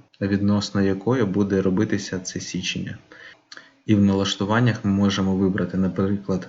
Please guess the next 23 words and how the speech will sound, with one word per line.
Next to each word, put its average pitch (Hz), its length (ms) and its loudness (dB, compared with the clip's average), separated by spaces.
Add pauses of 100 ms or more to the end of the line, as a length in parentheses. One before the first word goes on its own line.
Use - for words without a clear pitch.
Split 95 520 -2
Mesh, 117 360 -2 (500)
тобто 95 280 -2
розділити 101 760 2 (640)
геометрію. 101 760 -2 (560)
Я 98 200 -2
трохи 98 560 -4
здвину 95 600 -2 (360)
догори, 101 480 -2
щоб - 240 -4
було 95 280 0
зрозуміло, 101 760 0 (1400)
що - 280 -8
він 98 340 0
робить, 95 500 0 (680)
робить 98 380 -2
таку 95 240 -4
саму 98 320 0
функцію, 95 720 -4 (100)
як 95 500 -4 (200)
в 95 120 -6
Editable 95 540 0
полі 95 440 -2